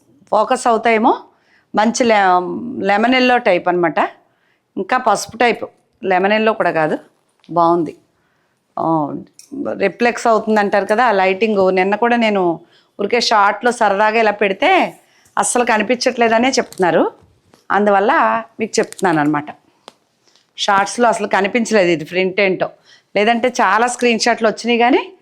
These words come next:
కలరు నేను కూడా చెప్పలేకపోయాను, ఎందుకులే ఎలాగ వీడియో చేస్తాను కదా. కంగారు అక్క సరదాగా ఒక షార్ట్స్ కూడా పెట్టమని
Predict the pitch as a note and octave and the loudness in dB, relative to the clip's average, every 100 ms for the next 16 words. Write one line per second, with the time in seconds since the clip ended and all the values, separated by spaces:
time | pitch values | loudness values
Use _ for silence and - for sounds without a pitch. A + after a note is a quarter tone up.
0 | _ _ _ _ _ - G#3+ A#3 A#3+ A3+ | _ _ _ _ _ -4 0 2 4 4
1 | G#3 G#3 A#3+ B3 B3+ B3 A3 A3+ A#3 A#3 | 2 2 0 2 0 0 -2 0 0 2
2 | A3 G#3 G3+ A#3 A#3 F#3 F#3 G#3 G3+ F#3 | 0 0 0 2 4 4 4 2 2 2
3 | G3 F#3+ F3 F3+ E3+ C#3+ C3+ _ _ _ | 0 0 -2 -2 -2 -2 -6 _ _ _
4 | G#3 G#3+ A3 A#3+ A3+ A3 C4 A#3+ G3 G#3 | -2 0 2 2 0 0 -2 0 0 0
5 | G#3 G#3+ G3 F3+ E3 - _ - _ _ | 0 0 2 0 0 -6 _ -20 _ _
6 | _ _ - G#3+ G3 G3+ - A3+ A3 G#3 | _ _ -6 0 0 0 0 0 2 -2
7 | G3+ A3+ | -2 -2